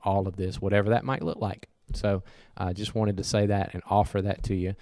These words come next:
uh, whoever it is that asked this question. So I hope that was helpful to you. All right.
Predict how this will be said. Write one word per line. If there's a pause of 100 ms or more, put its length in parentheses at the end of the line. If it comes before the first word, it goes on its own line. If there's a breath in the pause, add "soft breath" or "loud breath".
(240 soft breath)
uh,
whoever
it
is
that
asked
this
question.
So (340)
I
hope
that
was
helpful
to
you. (340)
All
right.